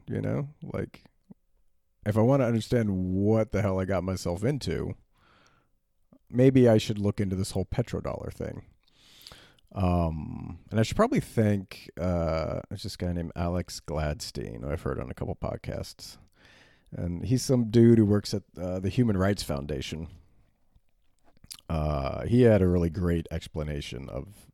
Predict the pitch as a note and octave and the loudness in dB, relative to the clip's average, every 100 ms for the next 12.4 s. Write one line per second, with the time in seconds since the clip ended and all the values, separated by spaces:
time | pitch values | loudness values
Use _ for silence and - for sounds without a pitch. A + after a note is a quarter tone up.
0 | _ - - - - C2+ B1 B1 C2 C2+ | _ -8 -6 -6 -6 -6 -4 -4 -6 -8
1 | - - - D2 - - - - - - | -6 -8 -6 -10 -8 -10 -10 -10 -10 -10
2 | - - _ - - - - _ _ - | -10 -14 _ -20 -20 -20 -20 _ _ -4
3 | - A#2 C#3 A#2+ B2 G2 G#2 F#2+ F2+ F2 | 4 4 4 6 6 6 2 4 2 2
4 | D2+ D2+ C#2+ C2+ D#2 E2 C#2 C2+ D2 C2 | -2 -2 -2 -4 -4 -2 -2 -4 -4 -6
5 | - - - - _ - E2+ D2+ C2+ A#1 | -8 -18 -20 -20 _ -4 0 0 0 -4
6 | - _ _ - G2 C#3+ E3+ A2+ F#2+ D#2 | -8 _ _ -10 -2 0 2 0 2 2
7 | D2+ D#2+ G#2 G2 C#3+ B2+ A#2 E2+ C#2+ D2+ | 2 -2 -4 -4 0 2 2 0 -4 -4
8 | D2+ - - - _ _ - - _ _ | -10 -14 -20 -20 _ _ -16 -16 _ _
9 | - G2 F#2+ G2 A2 C3+ C3+ A2+ G#2 G2+ | -8 0 2 4 8 8 6 2 4 4
10 | F#2+ - F2+ E2 F2 D#2 E2 - - - | 2 0 -2 -2 -4 -2 -2 -4 -8 -12
11 | - - - _ _ _ _ F2+ D#2 D2 | -18 -18 -20 _ _ _ _ -6 -4 -2
12 | C#2+ - - - | -4 -4 -6 -8